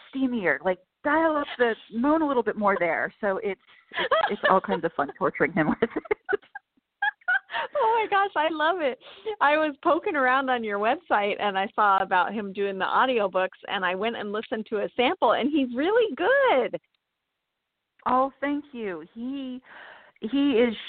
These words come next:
Speaker 1: sure that, like, I'm the only one who thinks he's good. And he's like, "Of course, you know," every time I'm like, "No, you're doing great." And he's like, "Oh, you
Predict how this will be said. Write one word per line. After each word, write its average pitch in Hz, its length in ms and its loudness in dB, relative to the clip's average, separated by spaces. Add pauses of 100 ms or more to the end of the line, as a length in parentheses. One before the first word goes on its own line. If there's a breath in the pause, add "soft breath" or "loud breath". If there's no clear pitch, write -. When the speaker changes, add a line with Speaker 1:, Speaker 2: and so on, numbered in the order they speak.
(140)
Speaker 1:
sure 202 280 2
that, 156 180 -8
like, 143 260 -8 (320)
I'm 180 220 -2
the 180 60 -6
only 170 220 -6
one 156 140 -12
who 160 180 -16
thinks 147 220 -12
he's 139 220 -14
good. 123 280 -4 (120)
And 139 440 -6 (160)
he's 185 140 -6
like, 151 140 2
"Of - 80 -4
course, 220 280 0
you - 80 -8
know," 135 200 -2
every 175 140 -2
time 208 160 -8
I'm 175 80 -4
like, 196 120 -8
"No, 392 100 -6 (100)
you're 440 100 -4
doing 415 240 -4
great." 403 180 -4
And 240 100 -10
he's 226 80 -16
like, 175 160 -10
"Oh, 196 120 -2
you 175 120 -12